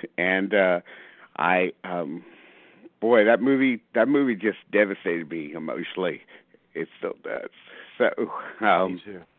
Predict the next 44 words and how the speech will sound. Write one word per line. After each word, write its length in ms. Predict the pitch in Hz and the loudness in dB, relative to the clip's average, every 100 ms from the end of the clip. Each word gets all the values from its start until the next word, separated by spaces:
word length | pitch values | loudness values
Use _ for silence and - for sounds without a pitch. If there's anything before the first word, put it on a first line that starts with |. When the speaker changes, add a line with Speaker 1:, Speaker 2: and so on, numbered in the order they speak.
| _ _ _ - | _ _ _ -14
Speaker 1:
yeah. 320 | 76 92 65 - - - | -4 -4 -4 -12 -14 -6
Speaker 2:
You 80 | 135 | -4
know, 120 | 135 | -4
and 80 | 131 | -4
I 100 | 147 | -6
did, 200 | 151 131 | -6 -6
I 140 | 131 | -8
didn't 220 | 139 127 | -8 -12
grow 260 | 113 117 113 | -10 -8 -8
up 80 | 110 | -10
with 100 | 101 | -14
Mister 260 | 92 - 92 | -16 -18 -14
Rogers, 380 | 90 90 87 82 | -14 -14 -20 -20
and, 340 | 87 87 90 92 | -20 -20 -16 -12
and 260 | 92 92 _ _ | -12 -16 _ _
I 80 | 110 | -12
don't 200 | 110 110 | -10 -10
think 200 | 107 - | -12 -10
I've 120 | 98 - - | -12 -12 -12
sobbed, 320 | 95 90 87 _ _ 90 | -10 -8 -12 _ _ -14
uh, 260 | 87 85 80 _ _ _ _ _ - | -12 -14 -18 _ _ _ _ _ -8
so 80 | 110 | -8
much 180 | 101 98 - | -6 -10 -12
in 60 | 92 | -12
a 20 | |
movie 420 | 90 85 85 80 _ _ | -12 -12 -14 -16 _ _
in 140 | - 95 | -10 -8
a, 120 | 92 | -8
in 160 | 95 98 | -10 -8
a 40 | |
while. 440 | 90 90 82 71 - _ _ _ _ _ _ _ _ | -6 -6 -8 -12 -18 _ _ _ _ _ _ _ _
Speaker 1:
Yeah. 300 | 101 101 98 | -8 -4 -4
Speaker 2:
Um, 340 | 92 90 87 - _ _ _ _ _ _ _ | -6 -10 -12 -18 _ _ _ _ _ _ _
and 180 | 123 120 | -8 -4
then 360 | 156 156 147 - | -4 -6 -10 -14
you, 200 | 120 113 - _ | -14 -14 -18 _
it, 120 | 120 135 - | -16 -16 -16
it 100 | 123 - | -18 -10
takes 200 | 196 - | -10 -10
on 140 | 202 196 | -12 -10
another 360 | 120 127 131 113 | -8 -8 -8 -6
resonance 460 | 110 107 104 101 - - | -8 -8 -14 -16 -18 -14
too, 360 | 139 113 107 101 _ | -12 -10 -14 -18 _
Speaker 1:
<coughs> 0 | _ | _